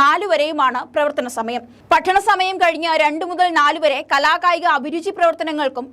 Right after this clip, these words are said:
ലൈബ്രറി, ലബോറട്ടറി, തൊഴിൽ വിദ്യാഭ്യാസം തുടങ്ങിയവയ്ക്കുമായി വിനിയോഗിക്കാം. സമയമാറ്റ നിർദ്ദേശം പുരോഗമനപരമാണെന്നും എന്നാൽ നിലവിലെ സാമൂഹിക സാഹചര്യം ഇത്തരമൊരു സമയമാറ്റത്തിന് അനുകൂലമായിട്ടില്ലെന്നും വിശദ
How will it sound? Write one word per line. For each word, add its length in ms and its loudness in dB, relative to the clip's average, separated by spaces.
ലൈബ്രറി, 380 0
ലബോറട്ടറി, 560 2
തൊഴിൽ 420 2
വിദ്യാഭ്യാസം 680 0
തുടങ്ങിയവയ്ക്കുമായി 720 -2
വിനിയോഗിക്കാം. 720 2
സമയമാറ്റ 520 0
നിർദ്ദേശം 500 -2
പുരോഗമനപരമാണെന്നും 1160 0
എന്നാൽ 220 -2
നിലവിലെ 460 2
സാമൂഹിക 480 0
സാഹചര്യം 640 -2
ഇത്തരമൊരു 460 0
സമയമാറ്റത്തിന് 680 0
അനുകൂലമായിട്ടില്ലെന്നും 1120 -2
വിശദ 260 -2